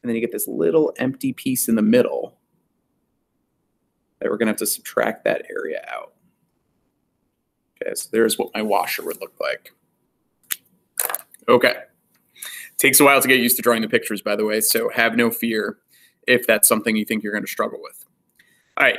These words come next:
now that I have the picture set, when we integrate with respect to y, we need bounds along the y-axis. So what we need to do to find this area is figure out what are the bounds of integration, where do those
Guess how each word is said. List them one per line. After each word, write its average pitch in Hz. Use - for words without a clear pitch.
now 135
that 190
I 180
have 160
the 135
picture 120
set, 117
when 120
we 147
integrate 156
with 127
respect -
to 120
y, 107
we 110
need 113
bounds 139
along 123
the 113
y-axis. 104
So 117
what 117
we 123
need 147
to -
do 120
to 104
find 110
this 104
area 113
is -
figure 113
out 110
what 110
are 120
the 113
bounds 107
of 101
integration, 107
where 110
do 107
those 101